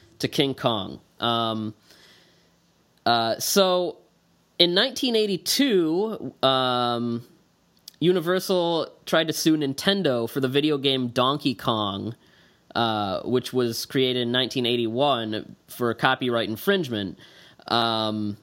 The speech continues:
but that case, uh, is known as, like, one of the stupidest intellectual property cases ever, because the court said earlier when there was a King Kong copyright with Universal, they claimed that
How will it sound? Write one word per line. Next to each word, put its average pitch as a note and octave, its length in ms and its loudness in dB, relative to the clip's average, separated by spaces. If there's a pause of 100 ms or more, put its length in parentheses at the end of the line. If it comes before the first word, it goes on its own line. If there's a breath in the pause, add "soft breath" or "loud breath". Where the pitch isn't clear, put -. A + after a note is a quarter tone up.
(520)
but D#3 380 2
that E3 280 2
case, F#3+ 600 -2 (420)
uh, C3+ 260 2
is D#3 180 2
known G3 240 2
as, E3 100 -2
like, D#3+ 160 -2
one D#3 100 2
of D#3 60 2
the C#3 60 0
stupidest - 840 -2 (120)
intellectual D3 520 0
property C3+ 380 2
cases B2 560 0 (120)
ever, A#2+ 440 0 (440 loud breath)
because C3+ 640 0 (680)
the E3 120 6
court G3+ 340 0
said C#3+ 600 0 (1120 loud breath)
earlier E3+ 880 2 (840)
when C3+ 560 2
there C#3 160 2
was C3+ 120 -2
a C3 60 0
King D3 220 0
Kong C#3 260 2
copyright C#3 480 2
with C#3 140 -4
Universal, B2+ 640 0
they C#3+ 160 2
claimed C#3 360 0
that - 220 -2